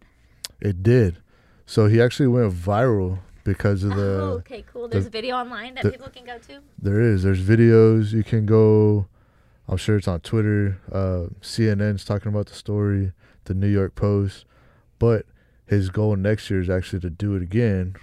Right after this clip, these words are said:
Speaker 1: but this time with a thousand pound pumpkin. He wants to break that thousand pound mark. So, uh, his wife said he babied the pumpkin. You know, he was out there every day watering it, protecting it from beetles,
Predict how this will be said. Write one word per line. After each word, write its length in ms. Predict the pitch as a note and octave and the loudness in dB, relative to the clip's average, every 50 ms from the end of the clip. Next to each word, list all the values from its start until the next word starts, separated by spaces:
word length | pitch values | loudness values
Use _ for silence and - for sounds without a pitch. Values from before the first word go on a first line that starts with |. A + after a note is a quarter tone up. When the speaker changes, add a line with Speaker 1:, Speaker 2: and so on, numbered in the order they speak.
| - _ | -14 _
Speaker 1:
but 160 | - F#2 F2+ - | -8 -8 -6 -4
this 180 | A2+ A2+ - | -4 -6 -4
time 220 | - G#2 G2 F#2+ F#2+ | -4 -4 -4 -2 -4
with 160 | F#2 F2 - | -4 -6 -6
a 80 | E2 - _ | -10 -10 _
thousand 380 | - F#2+ G2 G#2 F#2 F#2 F2+ E2+ | -6 -4 -4 -4 -4 -6 -8 -8
pound 360 | - F2 F2 E2+ E2 F2 F#2 - - _ _ - | -8 -8 -8 -8 -10 -12 -14 -18 -20 _ _ -14
pumpkin. 300 | - F#2+ F2+ - - E2 | -12 -12 -12 -10 -10 -8
He 60 | F2+ F2+ | -6 -4
wants 200 | F#2+ G2 F#2 - | -4 -4 -4 -6
to 60 | - | -8
break 200 | F2 F2+ F2+ F2 | -8 -8 -8 -8
that 180 | - F2+ F2 - | -8 -10 -10 -8
thousand 340 | - F2 F2 F2 F#2 F2+ - | -8 -8 -6 -6 -8 -8 -8
pound 240 | - F2+ F2+ F2 | -8 -8 -6 -6
mark. 200 | E2 D#2+ D#2+ - _ _ _ _ _ _ _ _ _ _ _ _ _ _ _ _ | -8 -10 -10 -14 _ _ _ _ _ _ _ _ _ _ _ _ _ _ _ _
So, 320 | - - - F#2+ F2+ F2 | -12 -6 -4 -2 -2 -2
uh, 300 | E2+ E2 D#2+ D#2 - - - _ _ _ _ _ _ _ _ _ _ _ - | -2 -2 -4 -6 -8 -10 -16 _ _ _ _ _ _ _ _ _ _ _ -4
his 220 | - G2+ F#2 F2 | -2 -2 -2 -2
wife 480 | F#2 F#2+ F#2+ G2+ G2+ G#2 G#2 - - - - | -2 -2 0 0 0 -2 -2 -6 -10 -20 -14
said 220 | - - G2 F2+ | -8 -6 -4 -4
he 100 | G2+ G2 | -2 -2
babied 440 | F#2 F2 G2 G2 G2 F#2+ G#2 G2 - | -2 0 0 0 0 0 -2 -2 -4
the 80 | - | -6
pumpkin. 500 | - - G#2 G2 - - G#2 G2 G#2 G#2+ - _ _ _ - | -6 -4 -6 -4 -4 -6 -6 -6 -8 -10 -14 _ _ _ -12
You 100 | - F#2+ | -8 -6
know, 80 | F#2 F2+ | -6 -4
he 80 | F#2+ G2 | -4 -4
was 120 | G2 F#2 | -4 -4
out 160 | G2 F#2+ F#2 | -4 -6 -4
there 160 | - G2+ F2 F2 | -6 -6 -4 -4
every 160 | F#2+ F#2 G2 | -4 -4 -4
day 100 | F#2+ F#2+ | -4 -4
watering 480 | F#2 F2+ F2+ F#2+ G2 G2 G2+ G2 F#2+ G2 | -4 -4 -4 -4 -2 -2 -4 -4 -4 -6
it, 200 | G2 G2 F#2+ - _ _ _ _ - | -6 -6 -8 -10 _ _ _ _ -8
protecting 500 | - G2 - - G#2+ G2+ - - G2+ G2 | -8 -8 -6 -4 -4 -4 -4 -6 -6 -6
it 140 | G2+ G2 - | -6 -8 -8
from 200 | - F#2+ F2 E2+ | -8 -10 -8 -4
beetles, 680 | F#2 G2+ G#2 G2 G2 G2 G2 F#2+ F#2+ G2 - - - | -2 -2 -2 0 0 -2 -2 -2 -4 -6 -8 -12 -20